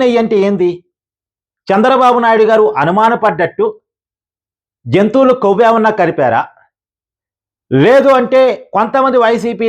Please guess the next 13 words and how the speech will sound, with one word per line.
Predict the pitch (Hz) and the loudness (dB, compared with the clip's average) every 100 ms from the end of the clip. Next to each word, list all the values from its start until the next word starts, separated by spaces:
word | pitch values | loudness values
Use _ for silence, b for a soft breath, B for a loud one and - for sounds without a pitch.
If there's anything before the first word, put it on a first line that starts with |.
| 214 | 0
నాయకులు | 208 214 208 175 | 0 0 0 0
వాదిస్తున్నట్టు | 180 196 196 196 214 214 - _ _ _ | 0 -2 -4 -4 0 0 -2 _ _ _
కేవలం | 202 220 233 220 180 | -2 0 0 -2 -2
పామాయిల్ | 170 214 220 240 226 | 0 2 2 2 0
మాత్రమే, | 220 214 220 208 - _ _ _ _ _ _ | -2 -2 -4 -4 -10 _ _ _ _ _ _
అంటే | 151 180 170 | -6 -2 0
పామాయిల్తో | 196 202 208 202 208 202 | 2 2 0 0 -2 -2
తయారు | 175 185 185 190 | -2 0 0 -2
చేయబడ్డ | 180 180 170 170 139 | -2 -2 -2 -4 -2
నెయ్యిని | 170 208 214 190 - _ _ _ _ 123 | -2 -2 -4 -4 -10 _ _ _ _ -2
వాడారా? | 143 143 123 147 - _ _ _ _ _ _ _ - | 0 2 0 -2 -6 _ _ _ _ _ _ _ 0
లేదు | 269 254 | 0 0
ఇంకేదన్నా | 240 240 277 262 254 | -2 0 0 2 0